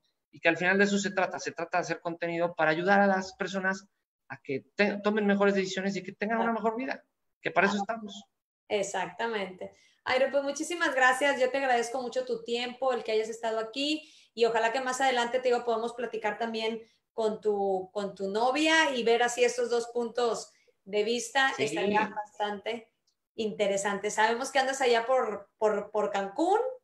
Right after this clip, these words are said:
Speaker 1: Sí,
Speaker 2: Espero
Speaker 1: acá andamos, acá
Speaker 2: Qué
Speaker 1: andamos ya
Speaker 2: padre.
Speaker 1: viviendo, tiempo completo.
Speaker 2: Wow. Ay,
Speaker 1: Sí.
Speaker 2: qué padre. Y pues bueno, mis amigos, pues a conectarse, a buscar,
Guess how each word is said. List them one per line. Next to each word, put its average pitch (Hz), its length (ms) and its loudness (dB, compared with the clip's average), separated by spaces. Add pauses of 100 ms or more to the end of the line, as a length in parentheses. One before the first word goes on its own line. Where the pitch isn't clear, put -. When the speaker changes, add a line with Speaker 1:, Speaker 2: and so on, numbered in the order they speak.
(260)
Speaker 1:
Sí, 208 60 -8
Speaker 2:
Espero 143 360 -2
Speaker 1:
acá - 160 -10
andamos, 131 480 -6 (160)
acá 135 160 0
Speaker 2:
Qué 160 140 6
Speaker 1:
andamos 160 320 6
ya 147 120 6
Speaker 2:
padre. 147 180 -2
Speaker 1:
viviendo, 143 580 -2 (140)
tiempo 139 240 -4
completo. 208 360 4
Speaker 2:
Wow. 185 100 -2 (720)
Ay, 214 220 4
Speaker 1:
Sí. 214 60 -2
Speaker 2:
qué 269 240 2
padre. 190 460 -2 (180)
Y 233 120 -2
pues 254 180 4
bueno, 302 240 6
mis 330 160 0
amigos, 320 300 2
pues 285 160 2
a 240 100 -2
conectarse, 302 880 2
a 240 140 2
buscar, 269 560 0